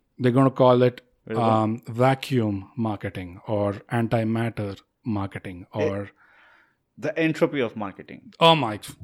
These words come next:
Speaker 1: the entropy
Speaker 2: <laughs>
Speaker 1: of
Speaker 2: It's called the
Speaker 1: marketing.
Speaker 2: entropy of marketing, where people don't get what we are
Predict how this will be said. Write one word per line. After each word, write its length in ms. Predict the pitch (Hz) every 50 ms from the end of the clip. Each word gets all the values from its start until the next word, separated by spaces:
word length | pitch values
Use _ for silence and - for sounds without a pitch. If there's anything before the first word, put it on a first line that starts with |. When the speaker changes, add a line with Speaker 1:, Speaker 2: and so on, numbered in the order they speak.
| - -
Speaker 1:
the 320 | - 135 127 165 185 180 -
entropy 600 | - 180 190 196 190 - 185 170 - - 135 131 135
Speaker 2:
<laughs> 200 | 135 - - -
Speaker 1:
of 560 | 139 - - - - - - - - 127 127
Speaker 2:
It's 120 | 127 -
called 260 | - 170 170 170 165
the 80 | 156 131
Speaker 1:
marketing. 220 | 127 123 - 170 180
Speaker 2:
entropy 300 | 180 - 180 151 180 180 170
of 160 | 160 139 139
marketing, 500 | 139 131 135 131 - 139 135 123 107 104
where 80 | 104
people 260 | 104 - 139 131 139 139
don't 240 | 139 135 123 107
get 220 | - 147 147 143 -
what 200 | 131 127 120 -
we 80 | 123
are 40 | 113